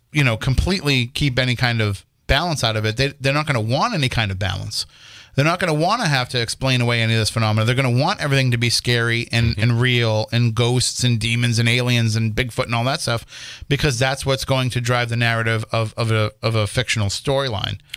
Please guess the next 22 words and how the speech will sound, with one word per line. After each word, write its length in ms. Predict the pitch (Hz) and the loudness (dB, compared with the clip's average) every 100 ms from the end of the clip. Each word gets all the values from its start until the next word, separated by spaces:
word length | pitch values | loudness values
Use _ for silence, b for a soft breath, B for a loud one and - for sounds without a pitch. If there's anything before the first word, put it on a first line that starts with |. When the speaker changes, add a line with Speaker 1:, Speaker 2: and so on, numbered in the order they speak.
| B | B
Speaker 2:
And 100 | 90 | 0
that's 200 | 90 87 | 0 0
what's 160 | - - | -2 0
also 280 | 90 - 95 | 0 0 0
gonna 200 | 85 78 | 2 2
drive 460 | 78 82 82 80 - _ - | 2 0 0 -2 -6 _ -8
viewership. 460 | 80 107 82 - - _ _ _ _ _ _ _ 170 | -2 0 0 -4 -8 _ _ _ _ _ _ _ -2
Speaker 1:
Right. 260 | 180 110 - _ b b b | 0 -2 -12 _ b b b
Nobody 260 | 151 185 185 | 0 2 2
wants 220 | 170 160 | 0 0
to 60 | 143 | 0
see 180 | - 151 | -2 2
people, 480 | 156 139 139 123 120 | 2 2 0 0 -4
you 140 | - | 0
know, 280 | 127 107 107 b b b b - | 2 2 -2 b b b b -2
in 80 | 139 | 0
a, 40 | - | 2
in 80 | 151 | 0
a 60 | |
fictional 640 | 117 - - 220 - 139 117 | -2 -4 -4 -2 0 0 0
show 360 | - 117 101 | 0 0 2
Speaker 2:
Hmm. 140 | 104 | 0